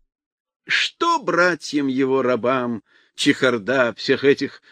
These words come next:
хуэрт и диецев? Прошла годов трезначная сумма. Героика нынче не тема. Пивною маркой стал Моктецума.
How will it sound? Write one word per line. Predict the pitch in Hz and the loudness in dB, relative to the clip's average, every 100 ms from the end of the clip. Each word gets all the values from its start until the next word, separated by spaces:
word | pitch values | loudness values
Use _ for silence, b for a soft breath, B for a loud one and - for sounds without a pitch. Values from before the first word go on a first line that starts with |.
| _ | _
хуэрт | - 139 165 170 151 160 | 2 6 6 4 0 -4
и | |
диецев? | 127 147 139 151 - - - - _ _ _ _ _ _ _ | 2 4 6 4 0 -14 -16 -20 _ _ _ _ _ _ _
Прошла | - 78 - - 85 151 190 175 - _ _ _ _ _ _ _ _ - | -20 -16 -12 -10 0 2 2 0 -10 _ _ _ _ _ _ _ _ -2
годов | 107 160 139 175 170 - - - - - _ | 4 6 8 8 6 0 -14 -20 -20 -20 _
трезначная | 107 156 120 143 147 160 - - 147 143 | 0 0 2 4 4 4 0 -4 -4 -4
сумма. | - - 151 139 131 120 113 _ _ _ _ _ _ _ _ | -6 -4 -2 -2 -6 -12 -16 _ _ _ _ _ _ _ _
Героика | - 113 190 240 262 226 208 | -6 4 8 10 8 8 2
нынче | 175 190 165 - 147 | 0 -2 -6 -4 -2
не | 127 | -2
тема. | - 127 131 104 - _ _ _ _ _ _ _ _ _ | -2 -2 -2 -6 -12 _ _ _ _ _ _ _ _ _
Пивною | 156 190 208 254 277 269 | 2 4 6 6 4 4
маркой | 247 233 226 202 143 - 127 | 0 4 6 6 0 -4 -4
стал | 104 - - 143 135 120 b b | -2 -6 2 4 4 2 b b
Моктецума. | - 123 139 _ 131 127 - - 151 123 98 | -2 0 0 _ -4 -4 -6 0 0 0 -4